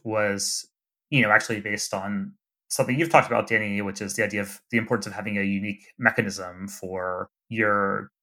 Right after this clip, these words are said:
you know, your teaching and your course, but also for your brand and, and your marketing, that people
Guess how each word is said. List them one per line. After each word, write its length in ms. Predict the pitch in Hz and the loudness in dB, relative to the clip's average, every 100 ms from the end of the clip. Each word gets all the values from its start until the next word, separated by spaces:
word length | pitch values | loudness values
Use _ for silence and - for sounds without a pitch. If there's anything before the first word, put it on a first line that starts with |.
| _ - | _ -2
you 120 | 147 | 0
know, 140 | 107 101 | 0 0
your 120 | 127 | -2
teaching 400 | - 202 175 143 | 2 2 4 4
and 80 | 123 | 4
your 100 | 117 | 2
course, 300 | - 311 - | 2 2 2
but 120 | 143 | 4
also 400 | 135 131 127 120 | 4 4 6 6
for 360 | 113 - 113 104 | 4 2 2 2
your 160 | 104 | 0
brand 480 | 101 101 98 95 95 | -2 -2 0 -2 -6
and, 220 | 95 98 98 | -8 -8 -6
and 140 | 104 | -8
your 80 | 101 | -6
marketing, 560 | 95 95 - - - 101 104 | -10 -12 -14 -16 -16 -8 -6
that 160 | 104 | -6
people 640 | - - 107 101 98 98 | -8 -2 2 2 2 -2